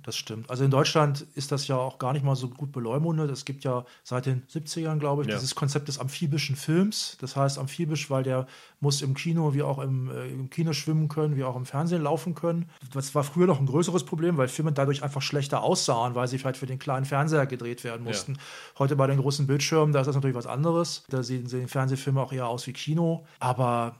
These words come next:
Speaker 1: ja, ich weiß es auch nicht. Also ich finde, es, das ist für mich so ein Fall, wo es immer wieder Beispiele geben wird, wo das brillant aufgeht. Man kann ja auch zum Beispiel sagen, hier ist Dark Materials beispielsweise. Was wäre gewesen, wenn die damals den, den Daniel Craig-Fe-, Film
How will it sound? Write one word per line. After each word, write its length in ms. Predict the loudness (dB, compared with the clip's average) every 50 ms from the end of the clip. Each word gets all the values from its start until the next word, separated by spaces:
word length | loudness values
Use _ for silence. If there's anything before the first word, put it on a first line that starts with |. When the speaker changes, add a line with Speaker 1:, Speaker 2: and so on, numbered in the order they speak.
| _ _ _
Speaker 1:
ja, 320 | -10 -6 -4 -2 -2 -2
ich 140 | -4 -4 -4
weiß 180 | -4 -4 -4 -4
es 140 | -6 -8
auch 100 | -8 -10
nicht. 140 | -12 -6 -4
Also 100 | -2 0
ich 80 | 0 2
finde, 220 | 4 6 6 6
es, 180 | 4 2 0 -2
das 140 | -2 0 0
ist 100 | 0 0
für 120 | 2 2
mich 160 | 2 2 2
so 80 | 0 0
ein 60 | -2
Fall, 300 | 0 2 4 4 6 4
wo 60 | 2
es 100 | 0 0
immer 220 | 2 2 4 4 4
wieder 120 | 4 4
Beispiele 480 | 4 4 4 4 2 2 0 -2 0 0
geben 240 | 2 2 2 2
wird, 140 | 2 0 0
wo 40 | -2
das 160 | -2 -2 0
brillant 340 | 0 2 4 4 2 2 0
aufgeht. 720 | 0 0 0 -2 -2 -6 -8 -6 -6 -6 -6 -10 -12 -18 _ _ _ -20 -20 -20 -20 -20 -20 -20 -10 -10
Man 100 | -8 -4
kann 140 | -2 0
ja 80 | 0 0
auch 60 | 0
zum 120 | 0 0 0
Beispiel 260 | 0 0 -2 -4 -4
sagen, 260 | -2 0 0 0 0
hier 40 | -2
ist 120 | -4 -2 -2
Dark 160 | -2 -2 -2
Materials 640 | -4 -6 -2 2 4 6 6 6 4 2 -2 -6 -10
beispielsweise. 760 | -10 -10 -10 -12 -14 -14 -12 -12 -10 -12 -10 -12 -12 -14 -16 -20 -20 -20 -14 -12
Was 120 | -6 -2
wäre 220 | 0 0 2 2
gewesen, 440 | 0 0 0 0 0 0 0 0 -2
wenn 140 | -2 -2 -4
die 100 | -4 -4
damals 360 | -4 -4 -2 -2 -4 -4 -4
den, 240 | -6 -8 -8 -8 -8
den 160 | -8 -8 -6
Daniel 260 | -6 -6 -4 -4 -6
Craig-Fe-, 800 | -8 -6 -6 -4 -4 -4 -4 -6 -6 -4 -2 -2 -2 -4 -6 -10
Film 440 | -6 -2 2 2 4 4 2 2